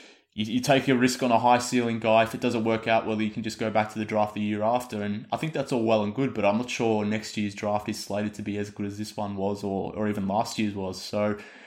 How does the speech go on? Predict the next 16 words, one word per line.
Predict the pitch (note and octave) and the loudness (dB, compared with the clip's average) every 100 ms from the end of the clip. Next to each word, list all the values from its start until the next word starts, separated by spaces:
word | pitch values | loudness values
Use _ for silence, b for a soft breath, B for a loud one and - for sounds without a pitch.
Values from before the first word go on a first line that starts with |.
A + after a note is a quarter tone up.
| B B B - | B B B -2
again, | B2 C3 A#2+ G#2+ | 2 4 4 4
taking | C#3+ D3 E3 C#3+ B2+ - - | 2 4 2 2 -2 -6 -2
a | B2 | 0
good | - D3 C#3+ | 4 2 4
player | C3 A#2 A2+ | 4 6 6
who | A2 A#2+ | 4 2
you're | A2 G#2+ | 2 0
confident | - C#3 B2 B2+ A2 | 0 2 2 0 -2
on | A2 G#2+ | 0 0
being | G#2+ A#2+ A#2+ | 2 2 2
a | G#2 | 0
good | A2+ G#2+ | -2 -2
player, | - G#2+ G#2 - | 0 2 2 2
I | A2 | -2
think | - A2+ | -4 -4
is | A2 G2+ - - - | -4 -4 -8 -8 -12